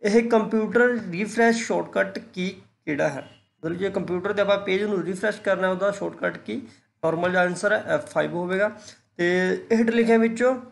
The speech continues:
ਕਿਹੜਾ ਇੱਕ operating system ਦੀ ਉਦਾਹਰਣ ਹੈ? ਤਾਂ Windows ਵੀ operating system ਹੈ, Linux ਵੀ ਤੇ ਐਮ ਐਸ ਡੋਸ ਵੀ ਇਹ operating system ਨੇ, ਤਾਂ ਤਿੰਨੇ ਹੀ ਇਹ ਉਦਾਹਰਣ ਨੇ। ਤੇ ਕੁਐਸਚਨ ਨੰਬਰ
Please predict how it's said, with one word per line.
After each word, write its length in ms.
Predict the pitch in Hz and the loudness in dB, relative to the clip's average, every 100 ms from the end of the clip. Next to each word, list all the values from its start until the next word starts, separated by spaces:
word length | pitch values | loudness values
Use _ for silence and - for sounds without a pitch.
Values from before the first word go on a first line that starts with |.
| - _ _ _ _ - | -20 _ _ _ _ 0
ਕਿਹੜਾ 240 | 220 240 | 4 4
ਇੱਕ 200 | 262 - | 2 -2
operating 560 | - 190 185 185 185 208 | -6 -6 -2 -2 0 -4
system 360 | 196 185 190 | -4 -4 -2
ਦੀ 60 | 185 | -2
ਉਦਾਹਰਣ 380 | 190 196 175 180 | 2 2 2 0
ਹੈ? 120 | 214 - _ - | -2 -6 _ -4
ਤਾਂ 300 | 175 175 175 | 0 2 0
Windows 540 | 165 147 165 170 196 196 | -2 -4 -2 0 -2 0
ਵੀ 100 | 226 | -2
operating 480 | 226 - 190 196 196 | -2 -2 -2 -2 -4
system 340 | 196 180 208 | -6 -2 0
ਹੈ, 80 | 208 | 2
Linux 500 | 165 165 180 - 214 | 0 -2 -4 -6 -8
ਵੀ 220 | 240 240 - | -8 -8 -6
ਤੇ 160 | 202 208 - | -4 -4 -4
ਐਮ 220 | 165 151 | -4 -4
ਐਸ 160 | 160 | -6
ਡੋਸ 380 | 160 147 156 - | -8 -6 -6 -6
ਵੀ 80 | 202 | -4
ਇਹ 180 | 180 - | -4 -6
operating 420 | 180 147 143 160 | -6 -4 -4 -6
system 360 | 165 170 196 202 | -10 -6 -4 -4
ਨੇ, 120 | 226 - _ - | -6 -8 _ -8
ਤਾਂ 80 | |
ਤਿੰਨੇ 320 | 185 202 226 208 | -6 0 2 2
ਹੀ 240 | 196 240 170 | 2 -4 -6
ਇਹ 200 | 170 220 | -6 -4
ਉਦਾਹਰਣ 400 | 190 196 175 180 | 0 2 2 -2
ਨੇ। 140 | 214 - - _ _ _ - | -6 -10 -20 _ _ _ -4
ਤੇ 140 | 180 | -2
ਕੁਐਸਚਨ 360 | 180 196 190 220 | 0 0 2 2
ਨੰਬਰ 440 | 214 226 226 | 2 2 2